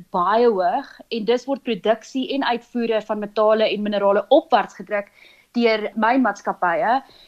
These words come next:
en dit veroorsaak dat daar meer aanvraag is na rande, want hulle kry natuurlik baie meer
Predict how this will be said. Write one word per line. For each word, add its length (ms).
en 180
dit 240
veroorsaak 600
dat 120
daar 120
meer 280
aanvraag 460
is 180
na 160
rande, 760
want 160
hulle 160
kry 180
natuurlik 480
baie 240
meer 220